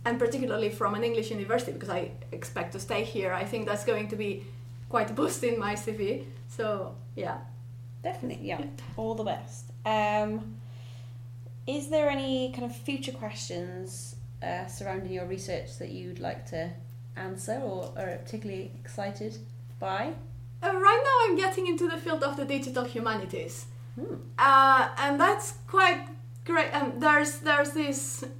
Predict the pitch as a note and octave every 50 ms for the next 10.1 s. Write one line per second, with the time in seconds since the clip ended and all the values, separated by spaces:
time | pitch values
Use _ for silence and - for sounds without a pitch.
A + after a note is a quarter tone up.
0 | - - - - - - - - - - - - - - B3+ A3+ A3+ A3+ A3 G#3+
1 | G#3+ G#3+ G#3 G#3 G3+ G3 G3 E3 - - - - - - - - - - - C#4
2 | D4 C4 B3+ B3+ B3+ A#3 A3+ - - - B3+ A3 E3 E3 E3+ D#3+ - - - -
3 | F#3 - - - C#4 D#4+ D#4+ D#4 D4+ - D4+ C#4 C4+ C#4 C4 B3+ B3+ A#3+ A#3 -
4 | - - B3+ A#3+ A#3 - - - - - E3+ F3 G#3 G#3+ - - - - - -
5 | - - - - - - - - - - - D#4 E4+ F4 - G4+ F#4+ F#4 F4+ F4+
6 | F4 - E4 D#4+ D#4 D4+ C#4+ D4 D4 - C4+ C4 B3+ B3+ - - E4 F#4 F#4+ -
7 | - - - B3 B3+ C4 C#4+ C#4 C4 B3+ C4 C4 B3+ B3+ - - D#4 D#4 C#4+ C#4
8 | C#4 C4+ C#4 C#4 C#4+ D4 D4 B3+ G3 E3+ F3 F#3 A#3+ - B3+ - - C#4 C4 B3+
9 | C4 B3+ - - D4+ C#4+ C#4+ C#4 C#4 C4+ B3+ B3+ B3+ A#3+ A3+ - A3+ B3 C4 -
10 | - -